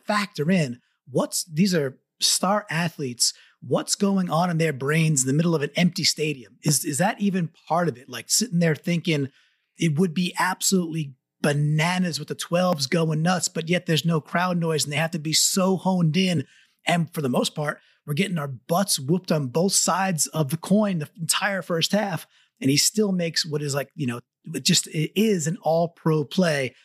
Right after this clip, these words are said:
on their W R one. So love what I saw from Shaq. It just, it, he's maybe after a week or two, a week and a half of a little bit ro-, little bit of a rocky start for Shaq, he has been on fire for a couple of weeks straight now.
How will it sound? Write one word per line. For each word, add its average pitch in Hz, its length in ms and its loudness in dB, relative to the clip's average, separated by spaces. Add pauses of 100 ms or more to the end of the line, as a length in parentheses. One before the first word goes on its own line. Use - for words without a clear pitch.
(160)
on 151 460 0
their 160 200 0
W 151 420 -6
R 143 220 -2
one. 123 340 0
So 127 340 0 (280)
love 170 380 2
what 170 100 -6
I 147 80 -4
saw 139 260 -2
from 127 160 -8
Shaq. 123 380 0 (400)
It 175 120 2
just, - 320 -2
it, - 200 -16 (100)
he's 185 440 2 (240)
maybe 208 340 2
after 196 280 -2
a 147 60 0
week 160 280 2
or 202 60 -4
two, 202 280 4
a 175 40 4
week 165 200 -2
and 165 80 0
a 147 40 -2
half 175 320 -2
of 143 140 -2
a 139 60 -2
little 151 260 0
bit 185 260 2
ro-, 180 140 0 (100)
little 180 360 2
bit 226 120 0
of 220 80 -4
a 233 60 -4
rocky 233 300 0
start 240 280 0
for 240 80 -4
Shaq, 240 360 0 (260)
he 220 140 4
has 190 120 2
been 156 220 -2
on 143 200 -2
fire 156 460 -2
for 139 160 -10
a 127 60 -10
couple 160 280 -2
of 143 60 0
weeks 131 200 0
straight - 260 -2
now. 107 220 -12